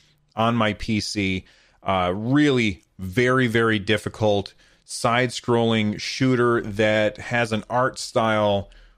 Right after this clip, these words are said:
which screams, uh, Steamboat Willie. And if you're not old like me, and you might not know what Steamboat Willie is, it is the original Mickey Mouse cartoon.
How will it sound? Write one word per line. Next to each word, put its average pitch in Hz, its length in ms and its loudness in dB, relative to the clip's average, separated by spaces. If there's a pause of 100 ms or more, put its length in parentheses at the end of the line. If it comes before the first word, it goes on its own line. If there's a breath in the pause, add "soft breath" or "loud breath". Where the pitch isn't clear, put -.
which 113 540 0
screams, 123 1000 -2 (220)
uh, 98 120 0
Steamboat 110 680 0
Willie. 78 420 -2 (580)
And 113 320 2
if 107 140 -2
you're 117 80 0
not 147 220 2
old 139 200 2
like 117 320 2
me, 110 260 2
and 107 80 0
you 101 80 0
might 113 200 0
not 107 220 0
know 107 180 2
what 104 160 0
Steamboat 101 580 0
Willie 98 300 2
is, 95 300 0
it 101 160 0
is 98 180 -2
the 104 220 0
original 110 480 0
Mickey 104 340 -2
Mouse 90 300 -2
cartoon. 90 640 -6